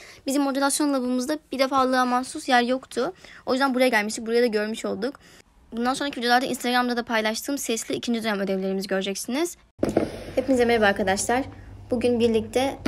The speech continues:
e, alçıdan modülasyonu yapmaya biraz giriş gibi bir şey yapacağız. Burada malzemeleri gösteriyorum. Maskem, eldivenim, gözlüğüm, masa motoru.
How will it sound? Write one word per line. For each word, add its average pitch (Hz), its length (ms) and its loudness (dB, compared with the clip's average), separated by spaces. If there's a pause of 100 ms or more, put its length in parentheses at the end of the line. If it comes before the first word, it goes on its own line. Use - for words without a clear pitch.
(420)
e, 202 580 4 (260)
alçıdan 226 440 4
modülasyonu 240 580 6
yapmaya 240 340 2
biraz 240 260 6
giriş 208 280 -2
gibi 214 160 0
bir 214 60 0
şey 214 160 0
yapacağız. 208 500 0 (320)
Burada 269 120 8
malzemeleri 262 500 6
gösteriyorum. 220 720 2 (880)
Maskem, 262 380 2
eldivenim, 202 600 2
gözlüğüm, 202 640 4 (460)
masa 240 220 0
motoru. 196 580 0